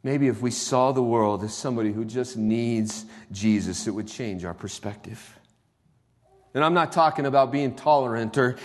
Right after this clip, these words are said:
or sugarcoating the truth. I'm talking about recognizing our own sinfulness and using it to help people see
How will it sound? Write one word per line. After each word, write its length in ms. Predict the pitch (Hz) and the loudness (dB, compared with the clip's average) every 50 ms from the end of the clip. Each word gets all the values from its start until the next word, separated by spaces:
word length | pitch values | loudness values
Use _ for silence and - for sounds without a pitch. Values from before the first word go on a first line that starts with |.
| - - | 0 2
or 80 | 139 135 | 2 2
sugarcoating 640 | - - 196 185 160 151 - - 165 156 147 135 | 4 4 4 4 4 2 2 2 2 2 4 4
the 80 | 131 131 | 2 0
truth. 320 | 131 - 165 147 135 127 | 2 4 6 6 6 6
I'm 140 | 151 160 165 | 4 2 0
talking 360 | 165 - 190 170 165 165 160 | 2 4 4 4 6 4 2
about 240 | 156 143 135 127 135 | 4 4 4 4 4
recognizing 800 | 156 180 175 - 175 180 170 160 151 151 143 131 147 143 131 120 - - - | 4 2 2 2 2 0 2 2 2 2 2 2 0 0 -2 -4 -8 -10 2
our 200 | - 151 139 143 | 4 4 6 8
own 260 | 156 165 190 202 202 196 | 8 8 8 6 4 2
sinfulness 760 | - - - 170 156 143 - 160 151 143 139 135 135 135 - | 0 2 4 4 4 4 2 2 4 4 4 4 2 2 0
and 160 | 160 160 156 | 0 2 2
using 340 | 165 185 202 202 165 170 170 | 2 2 2 2 2 2 2
it 140 | 151 147 - | 2 2 2
to 60 | 165 | 4
help 260 | 165 170 165 165 - | 4 4 4 2 0
people 280 | - 214 202 214 165 151 | -2 -2 0 0 0 0
see 460 | - - - - 208 208 190 160 - | 0 -4 -4 0 2 2 2 2 0